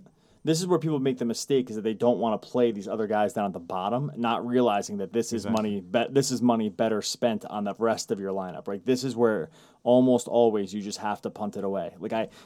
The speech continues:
Speaker 1: we did it last year. It felt like we were getting away from it this year, and we just aren't. Um, and so I get the part where people wanna play Kelce. It makes sense to me,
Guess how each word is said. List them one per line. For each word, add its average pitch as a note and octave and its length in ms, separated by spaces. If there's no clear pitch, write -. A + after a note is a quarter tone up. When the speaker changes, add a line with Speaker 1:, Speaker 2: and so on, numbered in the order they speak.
Speaker 1:
we G#2+ 60
did A#2+ 140
it B2 60
last B2+ 360
year. C3 200
It - 140
felt A#2 280
like B2+ 160
we C3 80
were B2+ 80
getting A#2+ 220
away A#2 180
from A#2+ 160
it G#2+ 120
this A#2 180
year, A2+ 220
and G2+ 180
we G2+ 100
just F#2 180
aren't. F#2 260
Um, G#2 260
and G#2 140
so A2+ 100
I A2 60
get A2 320
the F3 80
part B2+ 260
where G#2+ 80
people A#2 240
wanna C#3+ 220
play G#2 160
Kelce. G2+ 460
It A#2 100
makes A#2 280
sense D#3 280
to A2+ 100
me, G#2+ 220